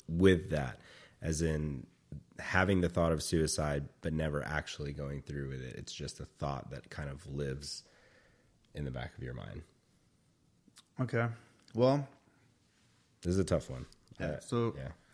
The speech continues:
Speaker 2: <sighs> my thought, I mean, my thought on suicide, obviously it's, it's just sad and it's a reality. Um,
Speaker 1: It reminds me of,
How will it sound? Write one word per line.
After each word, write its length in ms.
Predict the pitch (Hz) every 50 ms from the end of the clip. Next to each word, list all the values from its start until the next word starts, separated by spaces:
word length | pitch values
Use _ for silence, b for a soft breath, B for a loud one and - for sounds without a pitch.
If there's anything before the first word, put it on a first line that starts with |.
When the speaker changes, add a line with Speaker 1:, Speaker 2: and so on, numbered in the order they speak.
| b b b b b b b b b b b b b b b b b b b b _ _ - _
Speaker 2:
<sighs> 560 | - - - - - - - - - - - -
my 100 | 107 107
thought, 420 | - - - 123 120 120 110 - - - _ -
I 40 | 131
mean, 140 | 131 131 127
my 100 | 123 117
thought 240 | 113 - 143 139 113
on 100 | 123 113
suicide, 560 | - 135 123 117 - 123 117 113 107 - - - -
obviously 440 | - 110 107 104 - - 107 104 101
it's, 420 | 101 104 - - - - - - - _
it's 140 | - 110 -
just 140 | - 107 -
sad 280 | - 101 101 98 98 - - -
and 140 | 98 101 107
it's 180 | 104 101 - 107
a 40 | 104
reality. 460 | 107 107 110 107 107 107 110 107 107 - - - _ _ _ b b b b b b b b b _ _ -
Um, 440 | 110 110 107 104 104 104 104 104 101 - - _ _ _ _ _ _ _ _ _ _ _ _ _ _ _ _ - - b b b b b b b b b b _ b b b b b b b b b - _
Speaker 1:
It 140 | - 95 87
reminds 340 | 90 92 92 95 110 117 113
me 120 | 113 101
of, 200 | 95 92 85 85